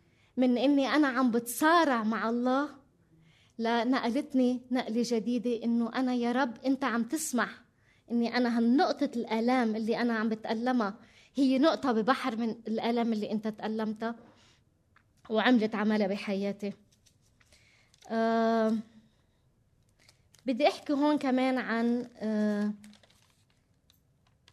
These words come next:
عن، آه، أوه، الآية لهيدا الموضوع بتقول من مزمور ستة وخمسين ثلاثة:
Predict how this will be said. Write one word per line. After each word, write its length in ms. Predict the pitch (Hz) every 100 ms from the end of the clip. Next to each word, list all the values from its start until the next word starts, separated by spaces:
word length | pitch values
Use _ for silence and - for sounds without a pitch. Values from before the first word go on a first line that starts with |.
| - _ _ _ _ _ _ _ _ _ _ - _ -
عن، 440 | 185 214 233 233 233 _ -
آه، 460 | 208 202 196 196 202 _ _ _ _ _ _ _ _ _ _ _ _ _ _ _ _ _ _ - - -
أوه، 100 | 233
الآية 440 | 208 262 381 415
لهيدا 360 | 311 240 240 214
الموضوع 360 | 214 214 214
بتقول 320 | 220 226 277 262
من 200 | 247 240
مزمور 340 | 233 233 262
ستة 300 | 262 277 269
وخمسين 500 | 247 254 233 240 247
ثلاثة: 420 | 240 233 233 226